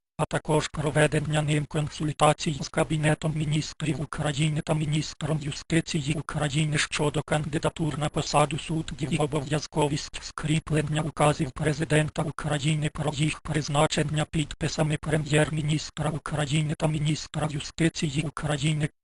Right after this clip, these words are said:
за наявності яких особа визнається призначеною на посаду судді, можна стверджувати,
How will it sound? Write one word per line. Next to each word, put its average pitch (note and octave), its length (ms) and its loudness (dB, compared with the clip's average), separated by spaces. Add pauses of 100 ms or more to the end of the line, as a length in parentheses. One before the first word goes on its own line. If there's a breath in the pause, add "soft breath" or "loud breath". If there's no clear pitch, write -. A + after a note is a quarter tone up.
(160)
за D3+ 180 0
наявності D3 840 2
яких D3+ 400 0
особа D3+ 380 2
визнається D3 800 0
призначеною D3 880 0
на D3 100 0
посаду D3 500 2
судді, D#3+ 520 -4 (300)
можна D3+ 360 2
стверджувати, D3+ 960 0